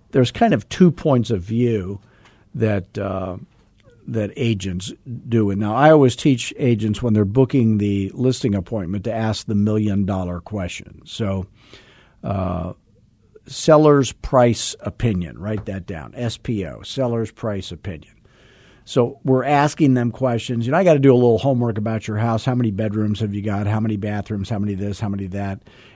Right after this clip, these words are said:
And then I would slide in, uh, if you were gonna win a million dollars by guessing correctly, what price realistically do you think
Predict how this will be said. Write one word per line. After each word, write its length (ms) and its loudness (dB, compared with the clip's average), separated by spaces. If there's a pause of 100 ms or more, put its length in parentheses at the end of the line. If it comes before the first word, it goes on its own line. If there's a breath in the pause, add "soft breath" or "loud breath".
And 140 2
then 140 4
I 80 4
would 180 -2
slide 560 2
in, 400 0 (640 soft breath)
uh, 400 0
if 240 -6
you 80 0
were 120 -2
gonna 240 2
win 540 2
a 220 -2
million 560 0
dollars 640 -6 (1000)
by 280 -2
guessing 440 0
correctly, 800 -8 (480 soft breath)
what 200 -4
price 560 0 (160)
realistically 1200 0
do 160 -6
you 320 2
think 400 -4